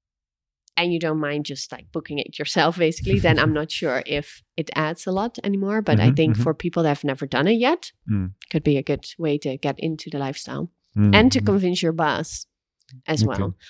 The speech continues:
Speaker 1: Although I think now co-living spaces themselves can also be a good
Speaker 2: Destination or
Speaker 1: Yeah,
Speaker 2: like
Speaker 1: it
Speaker 2: an
Speaker 1: can be a good
Speaker 2: option.
Speaker 1: proof to a boss, like, "Hey, they have the whole setup, don't worry."
Speaker 2: Mm-hmm,
Speaker 1: But
Speaker 2: mm-hmm.
Speaker 1: otherwise, Remote Year can help you with that as well.
Speaker 2: Mm. Do they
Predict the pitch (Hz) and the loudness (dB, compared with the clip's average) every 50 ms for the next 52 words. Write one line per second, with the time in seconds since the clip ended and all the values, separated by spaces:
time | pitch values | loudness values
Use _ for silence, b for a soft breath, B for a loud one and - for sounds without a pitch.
0 | B B - 175 170 170 170 175 175 - 190 180 190 180 - 190 170 165 175 175 | B B 0 2 4 6 4 4 4 4 2 2 2 0 2 4 6 6 6 4
1 | - 190 180 180 180 185 175 170 160 170 175 - - - 170 165 180 - - 175 | 4 4 6 6 6 4 2 0 0 0 -2 -2 0 4 4 4 4 2 -4 -4
2 | - 175 165 160 - - 160 151 160 - - - 170 156 120 151 - - 175 170 | -2 0 0 0 2 4 6 6 4 4 2 2 2 2 2 0 0 0 0 2
3 | 180 190 180 175 170 180 175 175 - - - B B B B B B B B B | 2 2 0 2 4 4 4 4 2 -10 -12 B B B B B B B B B
4 | B B B B B B B _ - - 110 101 - - 120 117 113 110 110 101 | B B B B B B B _ 0 2 2 2 2 2 2 4 4 4 4 2
5 | - - 101 101 101 104 113 113 101 98 98 98 98 101 - 226 208 196 202 185 | 0 -2 -2 -2 -2 -2 -4 -4 -4 -4 -4 -4 -6 -2 2 6 6 8 8 6
6 | 170 185 190 214 185 175 185 180 180 185 180 - 104 101 104 - 220 220 - - | 6 4 2 0 2 4 4 4 4 4 2 2 2 2 4 6 4 4 4 0
7 | - 226 196 185 175 185 175 165 165 180 196 - 180 160 160 - 202 208 175 175 | 2 4 4 4 6 8 8 10 10 8 6 4 4 4 4 4 4 6 8 10
8 | 170 170 170 165 147 - 156 - _ _ - 175 160 165 165 180 170 170 - - | 10 10 8 6 2 -2 -12 -14 _ _ 0 0 0 2 2 0 0 0 2 -2
9 | 170 170 165 160 - - - 160 151 - - 147 - - - _ - _ - - | -2 -2 -2 -6 -6 -2 0 0 4 4 4 4 4 2 0 _ -20 _ -6 -2
10 | 165 151 160 156 151 160 175 196 240 311 370 370 - B B B B 127 113 107 | 0 0 2 2 2 2 4 6 6 6 6 4 2 B B B B 2 4 6
11 | 170 143 - - 160 170 180 170 160 165 175 175 175 180 170 156 143 143 160 156 | 6 4 6 4 4 6 6 6 4 2 2 0 -2 -2 0 0 0 -2 -2 -4
12 | 143 135 143 - - 139 147 156 127 - - - 143 135 143 147 151 147 - - | -6 -8 -8 -8 -8 -8 -4 -4 -6 -6 -6 -8 -8 -8 -6 -8 -8 -6 -6 -6
13 | - - - 160 156 - - - - - _ _ - - 117 117 - - 120 120 | -8 -8 -10 -14 -12 -12 -12 -12 -14 -16 _ _ -2 0 0 0 4 4 4 4
14 | 123 127 131 135 135 131 131 127 127 127 127 123 123 | 6 6 6 6 6 4 4 4 2 2 2 0 0